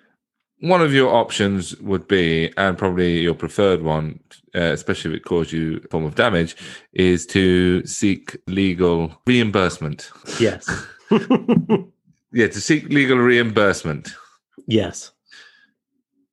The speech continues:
Speaker 1: But what if that leg was not attached to someone?
Speaker 2: Ooh, I can feel the plot thickening.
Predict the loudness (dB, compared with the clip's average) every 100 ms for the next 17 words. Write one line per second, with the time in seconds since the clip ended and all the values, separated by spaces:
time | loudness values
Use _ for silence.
0 | -2 -2 0 -2 0 -2 0 -2 0 0
1 | 0 -4 -6 -4 -4 -6 -10 -10 -14 -18
2 | -14 -12 -10 -12 _ _ _ _ _ _
3 | _ _ _ _ _ _ _ _ 0 2
4 | 2 2 2 0 0 -6 -16 _ _ _
5 | _ _ -8 -2 -2 0 0 2 -2 0
6 | -2 -2 -4 -4 -4 -8 -10